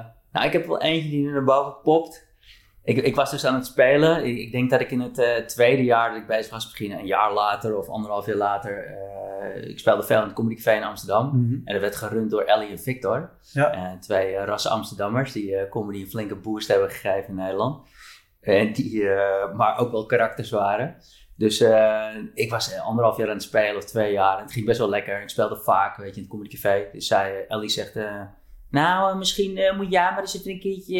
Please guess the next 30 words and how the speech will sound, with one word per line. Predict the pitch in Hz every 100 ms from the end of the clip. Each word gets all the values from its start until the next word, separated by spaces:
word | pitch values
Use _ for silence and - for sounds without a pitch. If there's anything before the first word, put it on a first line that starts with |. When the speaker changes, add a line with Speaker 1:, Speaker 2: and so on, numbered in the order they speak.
| 180
Speaker 1:
eh, | 180 180 180 180 185
de | 190
show | - 104
afsluiten, | 101 - 117 95 101 117
toch?" | 190 262 - - _ _ _ _ _
Dat | - 123
lijkt | 156 165
me | 180
wel | 180 185
tijd. | 123 101 98 - _ _ _ _ _ _ _
Ik | - 101
denk, | 92 -
"Yes, | 85 113 - - - - - -
what | 117 117
the |
fuck. | - 117 - -
Nu | 110 117
na | 113 -
anderhalf | 123 113 107 110
jaar | 110 107
al | 101 104
mag | 113 113
ik, | 117
eh, | 117 107 107 110
mag | 120
ik | 117
headlinen." | 131 143 104 98 98
Speaker 2:
Ja. | 143 143 - _ _ _ -
Speaker 1:
En | 113
het, | 107